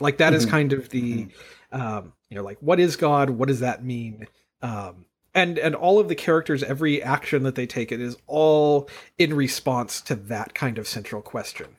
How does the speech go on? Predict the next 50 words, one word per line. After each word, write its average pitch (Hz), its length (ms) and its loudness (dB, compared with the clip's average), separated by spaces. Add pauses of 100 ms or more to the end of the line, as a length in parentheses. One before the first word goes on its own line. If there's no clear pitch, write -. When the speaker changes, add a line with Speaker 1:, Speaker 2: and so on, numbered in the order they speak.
(260)
Speaker 2:
Mm-hmm. 127 240 2
Speaker 1:
Um, 123 400 0 (400)
and, 147 600 4
uh, 123 300 0
and, 151 240 0
and 175 140 2
it 160 120 -2
really 180 260 4
is 156 120 4
David's 151 440 2
story 127 400 2
of 135 120 -2
coming 135 280 2
to 127 60 2
grips 170 320 0
of, 120 140 -4
like, 110 320 -6 (400)
understanding 135 600 2
what 107 140 -4
a 113 60 -4
god 104 300 -6
is. - 320 -8 (380)
Uh, 127 300 4 (180)
this 160 360 -4
movie, 131 440 -8 (240)
which 165 160 2
takes 170 240 2
place 147 460 2
years 165 640 2
after 135 640 2
the 123 120 -8
first - 320 -2
one, 98 220 -4 (440)
Speaker 2:
Uh, 147 280 6
Speaker 1:
um, 113 60 2
Speaker 2:
I 135 80 2
think - 180 -8
it's, 147 160 -4
I 139 180 0
had 131 100 4
to 139 60 6
look 127 180 4
it 113 80 2
up. 107 140 0
It's 101 100 -4
eleven 120 400 4
years 107 240 2
later. 90 300 -2
Speaker 1:
eleven 165 240 -2
years. 110 280 -8